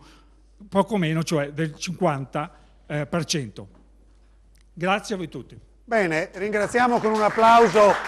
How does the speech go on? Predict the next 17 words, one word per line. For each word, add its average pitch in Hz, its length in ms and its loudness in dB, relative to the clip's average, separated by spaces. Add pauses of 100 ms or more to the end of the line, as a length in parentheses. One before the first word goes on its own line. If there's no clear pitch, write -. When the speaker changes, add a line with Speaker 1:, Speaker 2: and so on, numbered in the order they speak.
(400)
Speaker 2:
Roberto, 240 580 4
eh, 220 600 8
Carraro. 247 680 8 (400)
Allora 247 380 8
chiamerei 240 640 6
qui 240 220 2
vicino 233 400 0
a 226 80 4
me 240 180 0
anche, 220 640 0 (240)
eh, 190 160 -2
Giuseppe, 202 1120 -2
eh, 180 60 -4
Palomba, 269 840 0 (300)
eh, 175 680 0
Davide 202 720 2
Mucillo, 240 800 -4